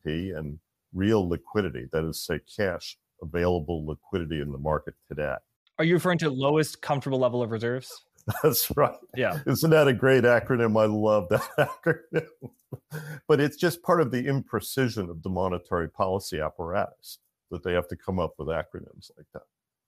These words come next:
Speaker 1: Let me tell you what comfortable is. Comfortable means that the little broker dealers I work with don't have to go hat in hand to the Fed because J P Morgan slammed their door shut. That's comfortable. And there's no way to predict that. There's no way to monitor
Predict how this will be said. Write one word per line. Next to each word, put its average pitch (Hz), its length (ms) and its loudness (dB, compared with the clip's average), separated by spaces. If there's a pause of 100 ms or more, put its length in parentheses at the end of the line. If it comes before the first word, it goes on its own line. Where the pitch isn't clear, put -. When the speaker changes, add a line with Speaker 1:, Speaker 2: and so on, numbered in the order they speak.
(160)
Speaker 1:
Let 135 100 -2
me 165 100 0
tell 127 220 4
you 113 100 4
what 104 200 0
comfortable 78 560 -2
is. - 140 -8
Comfortable 107 720 0 (240)
means 98 380 -4
that 87 160 -2 (200)
the 98 360 -8
little 104 220 0
broker 95 340 -2
dealers 90 500 -2
I 90 140 2
work 85 340 -2
with 71 260 -6 (300)
don't 98 220 -2
have 92 200 0
to 101 80 -8
go 90 200 0
hat 87 300 -4
in 78 160 -10
hand 85 260 -6
to 76 60 -8
the 67 120 -10
Fed 69 360 -4 (420)
because 78 360 -8
J 85 200 -4
P 87 160 -8
Morgan 78 440 -4
slammed 76 420 -6
their 69 100 -10
door 73 280 -8
shut. 57 240 -14 (540)
That's 95 180 0
comfortable. - 640 -10 (440)
And 87 200 -2
there's 110 180 -2
no 156 80 2
way 156 280 2
to 117 80 2
predict 107 600 -6
that. 110 260 0
There's 80 200 -10
no 113 120 -2
way 107 180 0
to 85 80 -2
monitor 80 640 -6